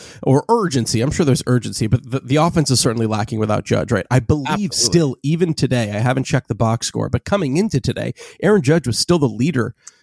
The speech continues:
Speaker 1: in
Speaker 2: Yeah.
Speaker 1: R B I in the Yankees,
Speaker 2: Yeah.
Speaker 1: uh, with Rizzo one behind him. So it's clearly a different team. This is not the Yankee team that I grew up watching where they were, like, almost never out of it and they always found a way in the seventh, eighth, or ninth inning to kinda come
Speaker 2: Sure.
Speaker 1: back and put the game away.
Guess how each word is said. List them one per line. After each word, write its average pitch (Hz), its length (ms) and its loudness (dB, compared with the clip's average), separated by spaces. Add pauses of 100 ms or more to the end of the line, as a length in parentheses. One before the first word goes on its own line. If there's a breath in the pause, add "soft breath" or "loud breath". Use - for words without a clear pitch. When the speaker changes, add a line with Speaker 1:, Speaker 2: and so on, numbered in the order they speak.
(140 loud breath)
Speaker 1:
in 120 160 6
Speaker 2:
Yeah. 120 60 4
Speaker 1:
R 127 100 6
B 107 160 2
I 120 220 0
in 104 100 -10
the 107 80 -4
Yankees, 113 500 -4
Speaker 2:
Yeah. 107 260 -10
Speaker 1:
uh, 117 240 2
with 113 300 2
Rizzo 127 340 4
one 113 320 2
behind 107 380 -2
him. - 100 -8
So - 120 0
it's - 100 -4
clearly 208 480 0
a 151 60 4
different 127 400 0
team. 113 420 0 (640)
This 160 160 4
is 190 120 4
not 139 200 2
the 143 80 0
Yankee 131 320 0
team 123 240 2
that 110 80 0
I 113 120 2
grew 117 200 0
up - 80 -6
watching 113 340 -2
where 110 160 -2
they 110 100 0
were, 113 80 2
like, 110 220 -2
almost 120 220 -2
never 113 260 2
out 110 160 0
of 113 80 0
it 117 60 0
and 117 100 -6
they 110 60 -2
always 110 180 -6
found 117 220 -4
a 107 60 -4
way 107 180 -2
in 110 60 -4
the 110 40 -2
seventh, 107 320 -2
eighth, 107 280 -6
or 117 100 -8
ninth 110 320 -6
inning 110 240 -2 (240 loud breath)
to - 80 -12
kinda 107 240 -4
come 113 220 -2
Speaker 2:
Sure. 123 80 -6
Speaker 1:
back 110 200 -4
and 104 80 -16
put - 140 -2
the 107 80 -16
game 120 240 -4
away. 107 240 -6